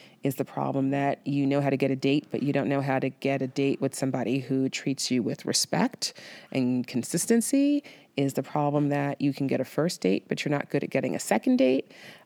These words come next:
Um, you know, so you have to really be clear about what exactly is the breakdown for you. Where is the blockage for you? And then this is a skill thing. So if you don't know how to get a date, then it's about building the skills that are gonna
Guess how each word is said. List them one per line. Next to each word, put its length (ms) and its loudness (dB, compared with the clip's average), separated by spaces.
Um, 220 0
you 80 4
know, 140 2
so 180 -2
you 100 2
have 220 0
to 80 -2
really 340 2
be 140 -4
clear 520 4
about 360 0
what 260 0
exactly 680 0
is 300 0
the 120 -2
breakdown 920 0
for 180 -4
you. 340 0
Where 320 2
is 120 0
the 120 -4
blockage 640 0
for 160 -6
you? 400 2
And 160 4
then 500 6
this 320 4
is 80 2
a 40 2
skill 460 4
thing. 360 -2
So 140 -2
if 120 0
you 80 4
don't 120 2
know 120 2
how 80 2
to 80 2
get 140 2
a 40 0
date, 500 2
then 240 0
it's 160 0
about 280 0
building 320 0
the 60 -2
skills 720 2
that 120 4
are 80 2
gonna 240 -2